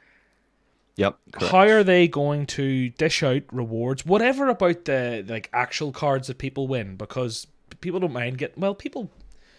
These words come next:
Speaker 2: people might want them for match day too, in terms of, like, if you win a limited whatever, you might wanna pop him into your international special, but that's not typically how game week works on Sorare. We're kind of accustomed to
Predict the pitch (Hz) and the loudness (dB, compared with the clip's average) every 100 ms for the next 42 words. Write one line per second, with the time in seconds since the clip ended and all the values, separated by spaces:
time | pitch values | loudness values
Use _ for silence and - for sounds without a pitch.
0 | - - - 185 139 165 202 208 220 208 | -20 -6 -2 -2 -2 -2 -4 -4 -4 -6
1 | 220 202 202 - 208 202 214 208 202 185 | -6 -4 -4 -2 0 0 0 -2 -2 -8
2 | 147 - 147 135 127 127 156 143 127 117 | -10 -8 -6 -6 -8 -8 -8 -6 -4 -4
3 | 120 123 110 113 110 113 151 131 - - | -4 -4 -6 -4 -4 -4 -2 -4 -8 -8
4 | 127 151 127 120 - 120 - 113 113 120 | -6 -4 -6 -8 -6 -6 -6 -10 -10 -6
5 | 123 113 110 110 113 107 - 104 101 - | -4 -4 -4 -8 -10 -12 -12 -10 -10 -8
6 | 110 - 139 123 127 - - - - - | -6 -6 -4 -2 -4 -6 -20 -20 -6 0
7 | 190 190 170 - 151 139 143 117 127 117 | 0 0 -4 -4 -8 -8 -8 -6 -6 -6
8 | 117 117 110 117 120 170 165 180 170 165 | -8 -8 -8 -8 -6 -8 -6 -2 -2 -2
9 | 135 - 139 110 - 131 - 139 131 120 | -4 -8 -8 -10 -8 -8 -8 -8 -6 -6
10 | 110 | -8